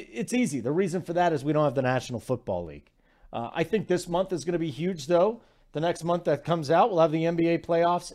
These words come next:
and the Avs. And I would not be shocked to see this. I mean, again, we're not in N F L season, but I would not be shocked to see this hit somewhere between four hundred seventy-five and four hundred and ninety-five million dollars. So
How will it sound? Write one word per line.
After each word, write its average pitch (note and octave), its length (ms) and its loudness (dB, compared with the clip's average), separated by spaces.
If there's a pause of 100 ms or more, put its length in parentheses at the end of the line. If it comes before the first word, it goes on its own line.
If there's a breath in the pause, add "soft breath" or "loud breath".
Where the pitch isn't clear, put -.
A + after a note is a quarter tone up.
and G#3+ 180 0
the C#3 140 0
Avs. F#2 360 -8 (300 soft breath)
And B2+ 80 -2
I D#3 80 4
would E3+ 180 2
not E3+ 280 2
be D#3+ 160 -4
shocked - 840 4 (400 soft breath)
to D3 140 -6
see D#3+ 920 -2 (140)
this. E3+ 560 -2
I C#3+ 100 -8
mean, C#3+ 200 -6
again, D#3 320 0
we're C#3+ 100 -2
not D#3 200 -4
in D#3 60 -8
N D#3 140 0
F C#3 140 -4
L D3+ 180 2
season, C#3 440 -4
but B2+ 120 -2
I D#3 100 2
would D#3 180 -2
not D3 240 -2
be D3+ 100 -4
shocked C3 440 0
to B2 80 -8
see D3 220 -6
this C#3 420 -2 (400 soft breath)
hit D#3 300 -2
somewhere E3 560 2
between D#3 540 -4
four D#3+ 220 -6
hundred D3 200 -4
seventy-five D3+ 680 0
and B2+ 100 -8
four D3+ 280 -6
hundred C#3+ 260 -4
and C3+ 240 -8
ninety-five F#3+ 640 -2
million G#3+ 260 -2
dollars. G3+ 400 2
So D#3 300 0